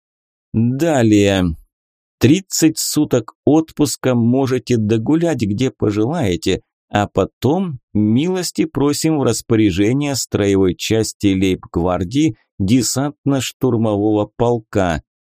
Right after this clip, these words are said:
«Мы подберём вам достойное место службы, чтобы вы не соскучились». Белый заторможенно кивнул. «И последнее».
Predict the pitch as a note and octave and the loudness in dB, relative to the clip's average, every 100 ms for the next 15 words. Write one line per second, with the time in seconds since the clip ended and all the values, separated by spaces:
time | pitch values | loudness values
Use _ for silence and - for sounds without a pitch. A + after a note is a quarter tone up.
0 | - - G#2+ F3+ G3 _ D3+ D3 C#3 D3 | -6 0 2 0 -4 _ -2 0 0 -2
1 | F3+ E3 C3+ C3+ A#2 A#2 A2+ - - E3+ | -2 -2 -2 0 0 0 -2 -6 -4 -2
2 | F#2+ F#2 F2+ F#2 E2+ - E2+ D#2 - D#3 | 0 -2 -2 -2 -4 -4 -4 -4 -4 -4
3 | F3 D3 D3 B2+ - - A3+ E3+ C3+ C#3 | -4 -2 -2 -4 -6 -6 -2 0 0 2
4 | A#2+ G2+ G#2+ G2 - G#2 F2 - D2+ - | 0 0 -2 -2 0 0 0 -4 -6 -6
5 | - - _ _ _ _ _ _ _ _ | -10 -12 _ _ _ _ _ _ _ _
6 | - F2+ E2 C#3 G3 G#3 D3+ G#2+ - F2+ | -10 -8 -2 -2 0 -2 -2 -2 -2 -2
7 | F2 F2 F2 F#2 F2+ - G#2+ G2+ F2 - | -2 -2 -2 -4 -4 -2 0 2 0 -4
8 | - _ _ _ _ - F3 G3+ _ D#3 | -10 _ _ _ _ -2 -2 -2 _ -4
9 | E3+ - F2 D2+ - D#2 B1 | -4 -4 -4 -4 -4 -8 -8